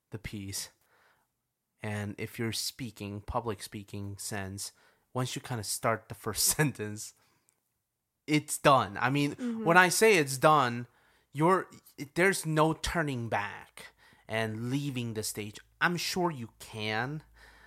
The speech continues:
Speaker 1: Like, in reality, you could probably just play one phrase and just be like, "I, I, I can't do this," right? I, that's a legitimate thing. But generally speaking,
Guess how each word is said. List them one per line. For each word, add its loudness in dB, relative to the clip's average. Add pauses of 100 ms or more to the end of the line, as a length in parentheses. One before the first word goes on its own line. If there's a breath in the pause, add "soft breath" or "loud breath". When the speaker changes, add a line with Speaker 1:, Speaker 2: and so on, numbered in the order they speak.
(400 soft breath)
Speaker 1:
Like, -4
in -4
reality, -2
you -6
could -8
probably 0
just -8
play 0
one -2
phrase -4
and -8
just -10
be -12
like, -10 (220)
"I, -6
I, -4
I -8
can't -14
do -8
this," -14 (320 soft breath)
right? 2
I, 0
that's 6
a 6
legitimate 0
thing. -6 (1300 soft breath)
But 4 (260)
generally 2
speaking, -4